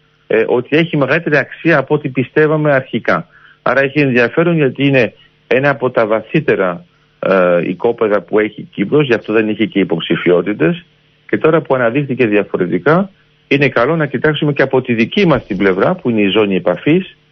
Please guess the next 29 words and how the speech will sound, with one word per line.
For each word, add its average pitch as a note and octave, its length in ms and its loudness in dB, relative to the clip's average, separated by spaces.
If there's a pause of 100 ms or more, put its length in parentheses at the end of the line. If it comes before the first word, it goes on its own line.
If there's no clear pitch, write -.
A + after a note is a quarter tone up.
(260)
που C3+ 80 0
είναι D#3+ 80 2
ακριβώς C3+ 500 0
η - 40 -6
λεκάνη B2 400 0
Ροδότου. G#2 420 0
Γιατί F#2 220 -2
ξέρουμε C#3 300 0
ότι G#2+ 280 -2 (300)
η A2 120 2
αξία D3 380 -2
των C#3 120 0
κοιτασμάτων A#2 640 0
εκεί G#2+ 180 -4
πέρα A#2+ 220 2
είναι A2+ 160 0
πολύ G#2+ 300 0
μεγάλη A2 500 2 (300)
και - 100 0
έχουμε D#3+ 240 0
μια A#2 320 0
συνολική F#2+ 440 0
αξία F#2 600 0 (280)
που - 100 0
αφορά F#2+ 340 0
την F#2 220 -6
Ελλάδα, G#2+ 400 0
την F#2 220 -2
Κύπρο, A2+ 440 0